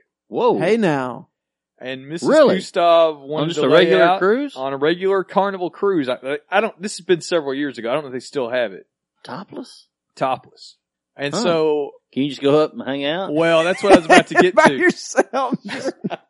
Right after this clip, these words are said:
Speaker 3: Well, there's, there's
Speaker 2: What's
Speaker 3: plenty
Speaker 2: up, ladies?
Speaker 3: of people on the heavy, uh, heavy mindset. So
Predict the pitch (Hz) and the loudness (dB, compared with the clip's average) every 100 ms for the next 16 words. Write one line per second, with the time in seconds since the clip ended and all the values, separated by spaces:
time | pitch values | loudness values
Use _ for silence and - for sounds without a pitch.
0 | 160 165 160 180 175 - _ _ _ _ | -2 0 2 2 0 -6 _ _ _ _
1 | - - 160 185 190 - 226 202 180 175 | -20 -12 -2 2 2 8 8 8 6 4
2 | 196 196 175 156 151 139 127 170 156 147 | 4 0 -2 -4 -4 -6 -2 -2 -2 -4
3 | 131 120 113 110 - _ _ _ - 185 | -6 -6 -6 -8 -14 _ _ _ -6 -4
4 | 170 143 160 175 165 - 135 120 - 143 | -2 -2 -2 -2 -4 -4 -4 -4 -6 -6
5 | 123 | -6